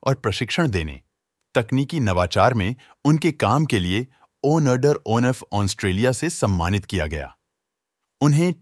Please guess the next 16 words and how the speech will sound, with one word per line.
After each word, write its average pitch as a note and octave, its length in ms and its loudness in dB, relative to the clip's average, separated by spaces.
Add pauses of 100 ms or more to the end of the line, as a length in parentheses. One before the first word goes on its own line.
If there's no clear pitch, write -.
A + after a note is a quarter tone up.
टू G3 180 0
थाउजेंड C#3+ 460 0
सिक्स - 360 -2
में A2+ 220 0 (280)
अंतर्राष्ट्रीय C#3+ 840 0
समझ G#2+ 320 0
के A2 120 -2
लिए E2 300 -6 (360)
रेमन B2 420 2
मैगसेसे A2+ 680 -2
पुरस्कार B2+ 560 0
से G2+ 180 -4
भी F#2+ 140 0
नवाजा G#2 400 2
गया। D2 320 -8 (640)
उन्होंने F3 440 4